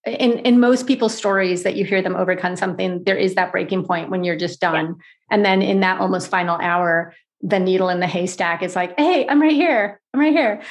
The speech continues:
Speaker 1: And so I picked up the book and it was like, "You're gonna eat a lot of beans." So I was like, "Oh,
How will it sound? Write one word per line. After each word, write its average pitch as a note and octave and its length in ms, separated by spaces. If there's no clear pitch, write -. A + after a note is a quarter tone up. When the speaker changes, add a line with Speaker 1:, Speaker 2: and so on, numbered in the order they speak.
Speaker 1:
And A#3+ 140
so B3 120
I A#3+ 120
picked D#4+ 180
up D#4 80
the C4+ 80
book B3 220
and A3 80
it - 20
was A3 100
like, A3 220
"You're A#3 120
gonna B3+ 140
eat A3+ 120
a F#3+ 40
lot G3 200
of F#3 40
beans." F#3 220
So G3+ 80
I - 40
was G3+ 100
like, G#3 200
"Oh, F#3+ 540